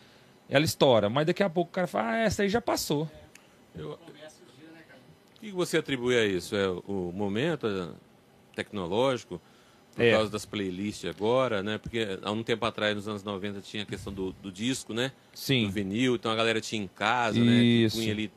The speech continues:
Speaker 2: pra ouvir, né?
Speaker 1: É.
Speaker 2: E a música ficava, é, repetindo ali, a pessoa decorava a
Speaker 1: A, a
Speaker 2: música, demorava um pouquinho mais pra sair do ar, né? Da cabeça.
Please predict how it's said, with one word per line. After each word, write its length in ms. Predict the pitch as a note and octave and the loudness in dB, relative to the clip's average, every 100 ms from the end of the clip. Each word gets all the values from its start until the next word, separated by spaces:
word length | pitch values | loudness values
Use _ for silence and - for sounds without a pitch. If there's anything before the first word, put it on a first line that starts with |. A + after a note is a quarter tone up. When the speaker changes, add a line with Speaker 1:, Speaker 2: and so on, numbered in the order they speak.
| _ _ _ | _ _ _
Speaker 2:
pra 120 | G2+ | -4
ouvir, 600 | G#2 E2+ D2+ A2+ C3 A#2 | -4 -4 -6 -4 -2 -2
né? 180 | G#2 A3+ | 2 6
Speaker 1:
É. 180 | A#2+ G2+ - - _ | 6 2 -6 -20 _
Speaker 2:
E 160 | G#2 A2 | -2 0
a 80 | |
música 380 | A2+ A#2 B2 - | 0 0 -2 -2
ficava, 840 | A#2+ A#2 - A#2 A#2 B2 A#2 G#2 F2+ | -8 -6 -2 0 2 2 2 0 -2
é, 60 | - | -6
repetindo 680 | G2+ A2 - G2+ - A#2+ G#2 | -8 -10 -12 -10 -4 -2 -2
ali, 260 | F#2+ A#2 B2 | -2 -2 -2
a 40 | |
pessoa 340 | A2 G#2+ A#2 | -4 -6 -6
decorava 420 | G#2+ G#2+ A2 G#2+ G#2 | -6 -4 -2 -2 0
a 20 | |
Speaker 1:
A, 40 | |
a 100 | B2+ | 0
Speaker 2:
música, 160 | B2 A2+ | 0 -2
demorava 260 | A#2+ B2 | -4 -2
um 40 | B2 | -2
pouquinho 240 | A#2+ A#2+ | -4 -4
mais 180 | A#2+ A#2 - - - - - | -6 -6 -10 -20 -20 -20 -10
pra 100 | A#2+ | -8
sair 240 | - A#2+ | -2 -2
do 180 | A#2 A#2+ | 0 2
ar, 220 | G#2+ F#2 | 2 2
né? 100 | F#2 | 0
Da 100 | F#2 | -4
cabeça. 540 | F#2+ G2 F2+ F2 - | -6 -4 -4 -4 -8